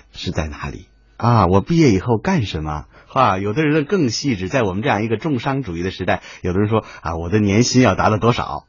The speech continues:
把这个当成了那个他的志向的，啊，全部或者是最重要部分。中国古人呢讲究一种精神上的一种要有所树立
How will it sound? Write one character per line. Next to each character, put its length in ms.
把 140
这 140
个 100
当 300
成 180
了 80
那 160
个 100
他 160
的 160
志 220
向 260
的， 220
啊， 260
全 380
部 160
或 180
者 140
是 100
最 220
重 160
要 140
部 180
分。 200
中 200
国 100
古 180
人 120
呢 80
讲 260
究 100
一 120
种 260
精 280
神 200
上 300
的 80
一 120
种 220
要 160
有 160
所 180
树 240
立 320